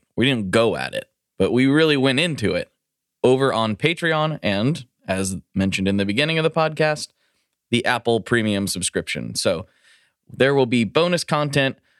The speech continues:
on both of those feeds. If either of those work for you, that is where you will get access to that and all of the bonus content that has been produced. There is so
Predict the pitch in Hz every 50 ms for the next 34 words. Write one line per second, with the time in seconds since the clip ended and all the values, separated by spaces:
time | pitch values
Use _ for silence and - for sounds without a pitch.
0 | _ _ _ _ - 104 104 98 - - - - - 160 139 139 135 135 127 -
1 | - 139 131 127 131 127 123 123 - - - - 104 - - 135 139 131 127 131
2 | 127 123 117 127 123 123 113 117 120 120 117 - - - 113 113 135 160 175 170
3 | 170 175 175 - _ _ _ _ _ _ _ - - 131 120 - 101 117 110 113
4 | 110 107 104 107 104 101 104 101 98 98 - - 104 104 101 - - 107 101 101
5 | - - - - 101 101 101 98 98 95 98 _ _ _ _ _ _ _ - 135
6 | 147 160 156 - _ - - 131 139 156 165 156 - - _ - - 196 233 254
7 | 262 254 202 190 - 131 123 110 117 107 98 110 107 101 98 - - - 107 98
8 | 95 - 107 98 95 69 85 98 95 95 92 95 98 92 90 - 95 92 110 110
9 | 110 - - 113 113 113 117 117 110 - - - - - - 98 98 107 110 110
10 | 110 110 110 110 110 113 113 113 113 107